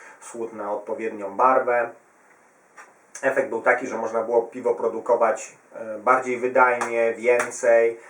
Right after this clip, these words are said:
o bardziej stabilnej, em, jakości, powtarzalnej, e, i, e, te browary, em, przemysłowe zaczęły wypierać te browary, em, takie, em, typu browar to gospoda i wyszynk na miejscu.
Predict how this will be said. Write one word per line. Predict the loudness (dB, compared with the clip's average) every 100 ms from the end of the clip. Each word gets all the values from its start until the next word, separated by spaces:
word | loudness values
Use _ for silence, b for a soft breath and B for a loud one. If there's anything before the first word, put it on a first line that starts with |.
| B -6
o | 4
bardziej | 4 4 -4
stabilnej, | 0 0 0 -6 -2 -2 -2
em, | -2 -2 -2 -6 -8 -8 -6
jakości, | 0 0 4 2 0 -6
powtarzalnej, | -6 0 0 4 4 4 2 0 -2 -4 B B B -12
e, | -6 -4 -4 -6
i, | -8 -6 -6 -4 -2
e, | -2
te | -2 2
browary, | 4 6 6 6 6 4
em, | -2 -8 -10 -10 -10 -10 -10 -12 -14
przemysłowe | -6 -4 -4 -2 2 2
zaczęły | 2 0 0 -2
wypierać | -2 -2 2 2 0
te | -4
browary, | -2 2 2 2 0 -2 -6 B B B -16
em, | -10 -8 -8 -8 -8 -8 -8 -10 -14 -14 -10
takie, | -8 -2 2 2 2
em, | -2 -8 -14 -16 -16 -12
typu | -12 -8
browar | -2 2 4 4 2
to | 2 4 4 2
gospoda | -4 0 2 4 4 2
i | -2
wyszynk | -4 -4 -4 -10
na | -10
miejscu. | -8 -12 -14 -20